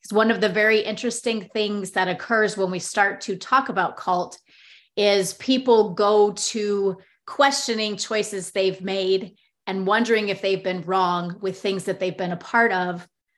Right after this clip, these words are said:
rather than looking at it from a different perspective. So what we desire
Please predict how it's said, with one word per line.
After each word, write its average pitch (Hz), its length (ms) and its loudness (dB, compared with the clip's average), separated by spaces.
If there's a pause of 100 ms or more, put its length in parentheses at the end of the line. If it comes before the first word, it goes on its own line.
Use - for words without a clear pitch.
(220)
rather 214 420 4
than 196 220 0
looking 196 520 -6
at 180 320 0 (160)
it 190 240 -4
from 180 200 -4
a 175 40 -4
different 175 300 -8
perspective. 165 560 -8
So 240 120 2
what 226 220 6
we 269 140 4
desire 247 680 2